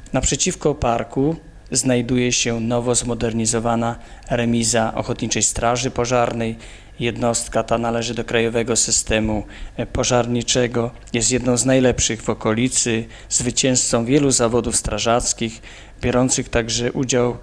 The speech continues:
w wielu in-, imprezach o charakterze, e, kościelnym i, e, religijnym i ludowym. E, wewnątrz budynku znajduje się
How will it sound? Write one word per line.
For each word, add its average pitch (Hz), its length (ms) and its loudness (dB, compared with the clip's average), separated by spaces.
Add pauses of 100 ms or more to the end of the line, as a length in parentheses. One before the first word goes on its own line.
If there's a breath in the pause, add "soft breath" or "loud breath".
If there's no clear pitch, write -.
(460 loud breath)
w 117 260 -2
wielu 113 380 2
in-, 123 480 2
imprezach 117 680 0
o 110 40 0
charakterze, 113 720 -2 (420 loud breath)
e, 113 320 -4 (380)
kościelnym 123 880 2
i, 107 580 -2
e, 113 240 0
religijnym 117 840 2
i 107 160 -2
ludowym. 104 640 0 (1120 loud breath)
E, 113 440 -2 (680)
wewnątrz 131 440 2
budynku 113 540 -2
znajduje 117 460 0
się 117 400 0